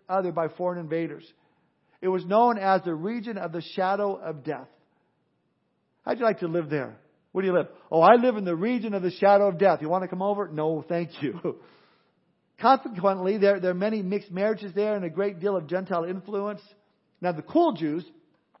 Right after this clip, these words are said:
they lived in Jerusalem. You know, they had it all together. They went to Jerusalem. But Jesus says, "I'm going to,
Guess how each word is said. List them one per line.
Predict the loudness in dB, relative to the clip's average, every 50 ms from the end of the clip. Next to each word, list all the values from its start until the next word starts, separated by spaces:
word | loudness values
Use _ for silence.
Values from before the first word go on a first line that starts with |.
| _ _ _ _ _ _ _ _
they | -2 0 0
lived | 2 0 -2 -2
in | -6 -6
Jerusalem. | -2 -2 -2 -2 -2 -6 -12 -12 -14 _ _ _ _ _ _ _ _
You | -10 -8
know, | -2
they | 0 2
had | 4 4 4
it |
all | 4 4 4 4
together. | 2 -2 -2 0 0 2 2 0 -2
They | -2 0
went | -2 -2 -2 -4
to | -8 -12
Jerusalem. | -8 -8 -8 -6 -6 -6 -6
But | -6 -8 -8
Jesus | -10 -10 -10 -8 -10 -12 -14
says, | -10 -6 -4
"I'm | -2 -2 -2 -2
going | -4 -4 -4 -4
to, | -8